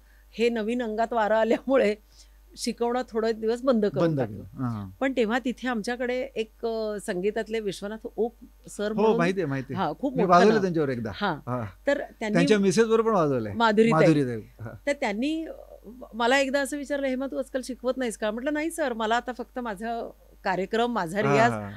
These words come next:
Speaker 1: असंच करायचंय."
Speaker 2: बरोबर.
Speaker 1: "बरं," म्हणाले, "ठीक आहे." मग एके दिवशी म्हणाले, "संध्याकाळी भेटायला घरी, घरी ये," म्हणाले.
Speaker 2: बरोबर.
Speaker 1: मग आल्यावरती, मग घरी गेल्यावरती मग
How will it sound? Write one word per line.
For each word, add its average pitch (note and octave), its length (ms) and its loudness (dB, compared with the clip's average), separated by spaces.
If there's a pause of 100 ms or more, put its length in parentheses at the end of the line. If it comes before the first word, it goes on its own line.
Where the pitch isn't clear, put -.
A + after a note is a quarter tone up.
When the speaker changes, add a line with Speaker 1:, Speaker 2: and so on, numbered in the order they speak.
Speaker 1:
असंच A3 260 -8
करायचंय." D3+ 480 -6
Speaker 2:
बरोबर. A#2+ 320 -6
Speaker 1:
"बरं," C#4 220 0
म्हणाले, D#3+ 340 -6
"ठीक A#3 260 -8
आहे." - 200 -16
मग G3 100 -8
एके G3+ 160 -6
दिवशी G#3 220 -6
म्हणाले, A3 260 -6
"संध्याकाळी G#3 440 -4
भेटायला G#3+ 440 0
घरी, A3+ 200 -2
घरी G3+ 260 0
ये," B3+ 100 2
म्हणाले. D#3 460 -8
Speaker 2:
बरोबर. A2+ 360 -8
Speaker 1:
मग B3 80 -4
आल्यावरती, A3 600 -2
मग B3 320 -10
घरी G#3 220 -4
गेल्यावरती A3+ 500 -4
मग C4 120 -6